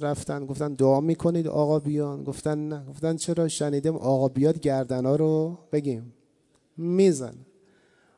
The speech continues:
حالا واقعاً امام زمان گردن میزنه؟ آره. من یه حساب سرانگشتی کردم، حالا شما قضاوت بفرمایید. الان جمعیت کره زمین چقدره؟ هفت میلیارد و نیم، درسته؟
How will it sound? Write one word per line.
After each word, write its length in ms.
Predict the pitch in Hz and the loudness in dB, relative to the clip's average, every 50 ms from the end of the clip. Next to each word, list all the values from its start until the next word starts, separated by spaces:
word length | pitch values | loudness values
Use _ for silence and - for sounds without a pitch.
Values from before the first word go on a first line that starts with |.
| _ _ | _ _
حالا 220 | - 143 147 165 | 0 2 2 4
واقعاً 480 | 175 180 175 170 165 160 160 165 175 170 | 6 6 6 6 6 4 2 2 0 0
امام 280 | 156 151 147 143 147 | 0 0 0 0 0
زمان 320 | 139 139 147 143 165 185 190 | 0 0 0 0 0 -2 0
گردن 520 | - 170 156 151 147 143 139 160 165 180 | 2 2 2 2 2 2 2 2 4 4
میزنه؟ 760 | 185 180 185 190 170 180 180 175 175 175 170 175 175 180 185 _ _ _ _ _ _ _ _ _ _ _ _ _ _ _ | 6 6 4 4 2 0 -4 -4 -4 -6 -8 -10 -12 -16 -18 _ _ _ _ _ _ _ _ _ _ _ _ _ _ _
آره. 320 | 131 135 139 143 156 175 _ _ _ _ _ _ _ _ _ _ _ _ _ _ _ _ _ _ _ _ _ _ | -6 -6 -6 -6 -10 -14 _ _ _ _ _ _ _ _ _ _ _ _ _ _ _ _ _ _ _ _ _ _
من 200 | 165 180 196 220 | 0 2 2 4
یه 220 | 214 214 226 220 | 4 4 4 4
حساب 440 | 196 190 165 - - 196 208 208 226 | 4 4 2 2 2 2 2 2 2
سرانگشتی 880 | 202 - - 190 175 170 165 160 156 151 147 156 151 - - - 185 | 0 0 0 0 2 2 2 2 2 2 2 2 0 0 -2 -4 -4
کردم، 380 | 185 - 196 196 196 196 190 180 | -2 0 0 0 2 0 0 0
حالا 140 | 175 175 180 | 0 0 0
شما 280 | - - 165 165 170 | 0 0 0 0 0
قضاوت 520 | 165 160 147 131 127 127 120 117 113 113 110 - | 0 0 -2 -2 0 0 0 0 -2 -4 -4 -6
بفرمایید. 520 | - 113 - - 120 117 113 110 117 - _ | -8 -8 -6 -6 -10 -10 -10 -12 -12 -14 _
الان 300 | - 147 156 160 180 202 | -6 -4 0 0 0 0
جمعیت 760 | 185 147 156 165 165 156 156 160 156 151 151 147 - 151 143 - | 0 0 0 0 0 0 -2 -2 0 0 0 0 0 -4 -10 -6
کره 340 | - - 147 143 143 143 | -2 0 2 2 2 2
زمین 380 | 139 135 147 139 143 156 170 170 | 0 -2 -2 -4 -4 -4 -4 -4
چقدره؟ 920 | 160 - 175 175 165 180 175 170 165 170 160 156 156 151 147 143 143 139 - _ _ _ _ _ _ _ _ _ _ _ _ _ _ _ _ _ _ | -4 -4 -6 -4 -4 -4 -6 -4 -6 -4 -2 -2 -2 -2 -4 -6 -10 -14 -20 _ _ _ _ _ _ _ _ _ _ _ _ _ _ _ _ _ _
هفت 360 | _ - 170 175 - - - | _ -4 -4 -4 -4 -6 -8
میلیارد 480 | 185 180 180 175 170 165 160 160 156 147 | -6 -4 -2 0 2 2 4 4 4 4
و 60 | 147 | 4
نیم، 340 | 135 135 135 127 120 120 123 | 6 6 4 2 0 -4 -6
درسته؟ 640 | 131 143 143 156 156 - - 151 147 139 139 135 | -2 2 2 4 4 2 0 0 -2 -4 -6 -8